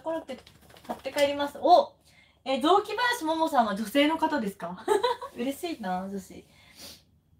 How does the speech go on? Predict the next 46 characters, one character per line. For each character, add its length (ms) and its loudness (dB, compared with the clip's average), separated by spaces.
確 260 2
か 120 -2
に 160 0
罪 240 8
悪 200 -6
感 180 -2
や 120 2
ば 160 6
い 60 -2
ん 20 -4
で 80 -4
す 100 -16
け 120 -8
ど、 240 0
も 400 -2
う 40 -4
本 280 0
当 120 0
に 400 -4
私 640 0
の 140 0
体 460 6
は 80 4
本 240 -6
当 80 -6
揚 180 -2
げ 140 0
物 260 -2
と 160 -12
か 260 -6
バ 140 4
タ 80 -2
ー 140 0
と 100 -14
か、 320 -8
な 100 -2
ん 100 -4
か 200 -8
油 380 -4
で 100 -2
で 160 -2
き 80 -16
て 100 -12
る 140 -4
か 140 -12
ら、 300 0